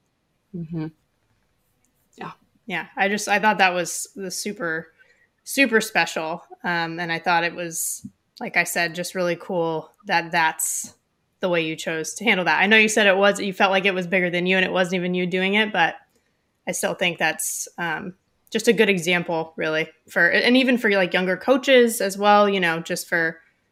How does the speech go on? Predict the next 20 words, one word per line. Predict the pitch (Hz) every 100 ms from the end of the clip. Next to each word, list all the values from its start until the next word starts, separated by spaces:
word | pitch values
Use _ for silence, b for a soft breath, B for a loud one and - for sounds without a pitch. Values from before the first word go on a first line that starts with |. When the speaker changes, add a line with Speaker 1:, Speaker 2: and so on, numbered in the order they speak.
| _
Speaker 2:
people | - 202 208
to | 165
see | - 180
that. | - - _ _ _ _ _ _ _ _ _ _ _ _ _ _ _ _ _ _ _ _ _ _
Speaker 1:
Thank | 170 165
you. | 165 _ _ - _ _ _ b b b b b b -
Speaker 2:
But, | 214 -
you | 202
know, | 185 175
we | 185
talked | 196 185
about | 175 170
how | 170
you've | 160 156
been | 170 160 156 160
with | 170 156 -
Nebraska | 151 156 156 - 165
for | -
so | 165 165 151
long. | 175 165 147 151